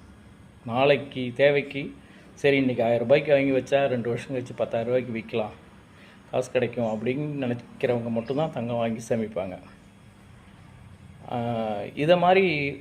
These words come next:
இருக்கிற மக்கள் தங்கத்திலேயே முதலீடு பண்ணிட்டா வேறு எதுலேயும் முதலீடு பண்ண மாட்டாங்க. அதுல ஈஸியா நம்ம முதலீடு பண்ணலாம் அப்படிங்கிற மாதிரி கூட இது ஒரு ஸ்கேமிங்கா கூட இருக்கலாம்.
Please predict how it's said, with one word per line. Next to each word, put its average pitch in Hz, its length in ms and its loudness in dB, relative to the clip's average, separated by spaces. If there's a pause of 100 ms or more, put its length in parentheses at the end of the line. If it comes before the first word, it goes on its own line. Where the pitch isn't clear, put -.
இருக்கிற 143 340 2
மக்கள் 143 420 0 (140)
தங்கத்திலேயே 131 440 0
முதலீடு 127 400 -2
பண்ணிட்டா 113 300 -4
வேறு 127 320 2
எதுலேயும் 135 280 -6
முதலீடு 127 380 -4
பண்ண 117 380 -4
மாட்டாங்க. 107 800 -2 (160)
அதுல 127 200 0
ஈஸியா 175 460 2
நம்ம 139 180 0
முதலீடு 135 380 0
பண்ணலாம் 117 540 -2 (200)
அப்படிங்கிற 117 480 -4
மாதிரி 117 260 -4
கூட 156 300 -4 (720)
இது 156 140 2
ஒரு 143 120 4 (120)
ஸ்கேமிங்கா 131 420 0
கூட 113 220 -2
இருக்கலாம். 104 380 -6